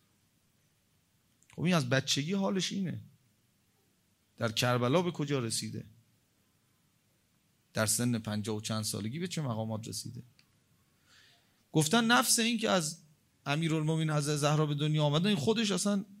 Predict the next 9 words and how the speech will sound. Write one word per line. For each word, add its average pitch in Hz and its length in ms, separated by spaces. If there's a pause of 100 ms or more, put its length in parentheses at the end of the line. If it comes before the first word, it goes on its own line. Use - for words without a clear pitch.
(140)
مهیا 127 520
کننده 127 500
یک 202 400
مقامات 135 480
بسیار 160 380
بالاییه. 117 680 (600)
پس - 380 (400)
بنی 127 400
هاشم 170 680